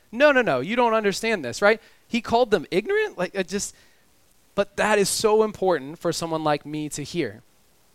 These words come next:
Ignorance is an absence of knowledge. Uh, it's, it's what I don't know that I don't know. And I need people in my life to help me see that. And that's what Peter here is doing.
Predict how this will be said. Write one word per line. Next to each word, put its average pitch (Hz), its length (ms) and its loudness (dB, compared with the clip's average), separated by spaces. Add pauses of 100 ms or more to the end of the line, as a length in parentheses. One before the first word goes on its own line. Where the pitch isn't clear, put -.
(420)
Ignorance 190 460 -2
is 156 160 -2
an 147 160 -6
absence 151 580 0
of 123 160 -6
knowledge. 139 380 2
Uh, 139 40 -2
it's, 151 520 -2
it's 165 280 -4
what 156 320 2
I 165 180 0
don't 170 360 -2
know 196 240 4
that 170 160 0
I 165 160 6
don't 160 300 -2
know. 143 280 -4 (600)
And 139 140 -6
I 151 120 0
need 185 340 -4
people 165 300 -2
in 160 60 0
my 156 120 4
life 156 360 4 (380)
to 170 140 2
help 202 280 0
me 175 140 -6
see 202 220 -2
that. 131 260 -2 (140)
And 120 120 -10
that's 160 200 -2
what - 120 -4
Peter 165 280 0
here 147 320 0
is 143 260 -6
doing. 127 380 -8